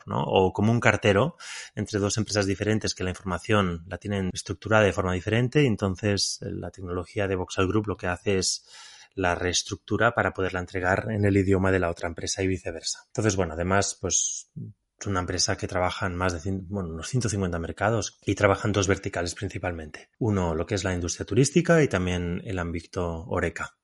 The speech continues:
Bueno, lo que me parece interesante de esta grabación que vamos a escuchar ahora con Héctor es, es la casuística, eh, de Voxel. Voxel es una empresa que durante mucho tiempo prácticamente su demanda ha venido de forma orgánica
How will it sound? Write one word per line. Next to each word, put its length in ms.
Bueno, 160
lo 60
que 100
me 220
parece 320
interesante 960
de 540
esta 220
grabación 480
que 100
vamos 180
a 60
escuchar 340
ahora 440
con 140
Héctor 480
es, 380
es 140
la 80
casuística, 1040
eh, 340
de 120
Voxel. 500
Voxel 880
es 180
una 80
empresa 380
que 120
durante 520
mucho 320
tiempo 580
prácticamente 1120
su 200
demanda 460
ha 120
venido 300
de 100
forma 640
orgánica 640